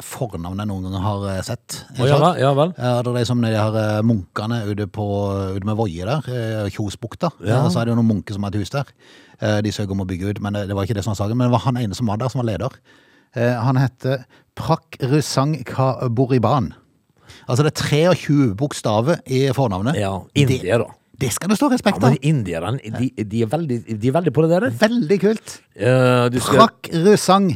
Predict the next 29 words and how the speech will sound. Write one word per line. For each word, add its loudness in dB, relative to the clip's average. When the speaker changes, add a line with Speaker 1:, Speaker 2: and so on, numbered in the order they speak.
Speaker 1:
Kaburiban. 6
Speaker 2:
Ja, 2
for, 0
altså, -2
den 2
der, 4
eh, 0
de -2
har, -2
de -4
har -2
vel -2
en -6
keiser, -6
eh, -6
i -4
et -4
eller -6
annet, -12
er, -2
er -2
det -2
i -14
Thailand -4
de -4
har -6
så -6
vanskelig -6
navn? -4